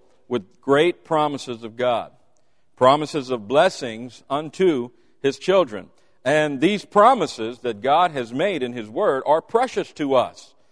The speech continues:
the children of God. The promises and blessings of God are referenced two hundred and forty-seven times in Scriptures.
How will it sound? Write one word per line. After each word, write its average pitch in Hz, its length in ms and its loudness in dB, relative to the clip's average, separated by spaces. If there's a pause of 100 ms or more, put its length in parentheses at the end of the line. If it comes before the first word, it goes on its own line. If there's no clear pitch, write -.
(140)
the 127 60 -14
children 131 420 -2
of 117 100 -10
God. 147 280 2 (920)
The 127 100 0
promises 214 640 4
and 147 140 -2
blessings 185 560 2
of 135 100 -2
God 131 480 2
are 131 240 2
referenced 135 720 0 (320)
two 233 200 0
hundred 220 300 2
and 147 160 -2
forty-seven 170 840 0
times 127 680 -10
in 117 140 -12
Scriptures. - 720 -8